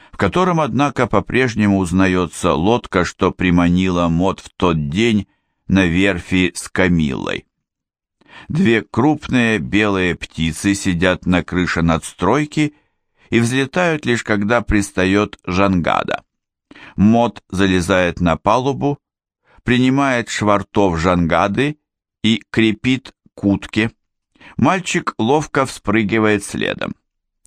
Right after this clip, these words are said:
Внизу воды по банке. Значит ли это, что лодка, говоря строго, утонула? Мот спускается в кают-компанию, плещется там,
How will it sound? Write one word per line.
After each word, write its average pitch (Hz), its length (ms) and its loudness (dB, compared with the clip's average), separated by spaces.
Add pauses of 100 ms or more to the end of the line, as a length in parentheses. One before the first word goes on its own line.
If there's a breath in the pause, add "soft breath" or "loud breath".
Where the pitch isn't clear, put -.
(100)
Внизу 135 500 0
воды 127 420 0
по 131 240 -2
банке. 80 680 -2 (760)
Значит 95 440 -2
ли 87 100 2
это, 82 240 0
что 87 260 -2
лодка, 90 380 -2
говоря 85 380 0
строго, 82 680 -2 (640)
утонула? 95 760 -2 (880 loud breath)
Мот 143 260 2
спускается 135 720 -2
в - 80 -4
кают-компанию, 92 1120 0 (500 soft breath)
плещется 110 800 0
там, 113 360 0